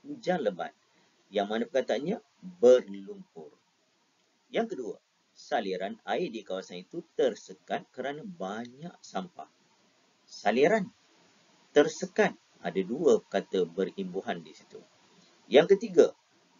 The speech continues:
ketua polis menasihati penduduk supaya berpindah. Ada dua, menasihati dan juga berpindah. Contoh yang keempat, penduduk gelabah apabila melihat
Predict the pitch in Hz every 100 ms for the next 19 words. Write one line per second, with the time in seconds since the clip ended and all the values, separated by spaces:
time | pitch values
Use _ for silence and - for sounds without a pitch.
0 | - 120 110 - 123 180 117 107 92 -
1 | _ _ 98 98 110 131 127 131 127 120
2 | - 110 101 107 101 104 98 - 110 -
3 | 95 92 95 - 90 85 76 - _ _
4 | 113 160 180 110 - _ _ _ _ 98
5 | 104 101 90 87 - 85 80 - 143 196
6 | _ _ _ - 170 131 107 110 110 _
7 | _ _ - 98 135 117 - 98 87 73
8 | _ _ _ _ _ _ _ - 175 185
9 | 208 262 262 269 190 98 90 _ _ _
10 | _ _ _ 101 98 147 202 - 117 127
11 | 151 202 196 _ _ _ - 104 104 98
12 | 98 95 95 101 110 98